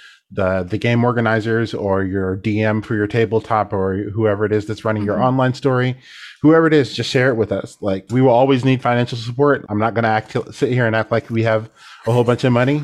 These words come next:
Speaker 1: but more important than me, than us having, like, a huge amount of recurring income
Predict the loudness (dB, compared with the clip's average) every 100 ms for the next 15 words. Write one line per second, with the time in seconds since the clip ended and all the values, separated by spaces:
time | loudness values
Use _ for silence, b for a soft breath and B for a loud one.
0 | -4 0 2 2 0 2 4 4 2 2
1 | 2 2 2 2 0 -2 0 0 0 -2
2 | -2 -2 -2 -2 -2 -4 -4 -4 -2 -2
3 | -2 0 -2 -2 -2 -2 -4 -6 -4 -4
4 | -2 -2 -2 -2 -4 -4 -10